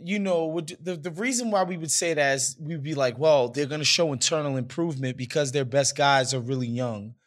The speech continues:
Um, but what kind of improvement is Desmond Bane, a six-foot-two, six-foot-three shooting guard, gonna make? You know, like, what is he gonna ascend to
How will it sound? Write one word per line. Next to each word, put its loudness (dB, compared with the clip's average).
Um, -2
but -2
what 4
kind 0
of -2
improvement -2
is -2
Desmond 2
Bane, 2
a 2
six-foot-two, -2
six-foot-three -2
shooting -2
guard, 4
gonna 0
make? -2
You -6
know, 0
like, 2
what 6
is 0
he 0
gonna 0
ascend 0
to -4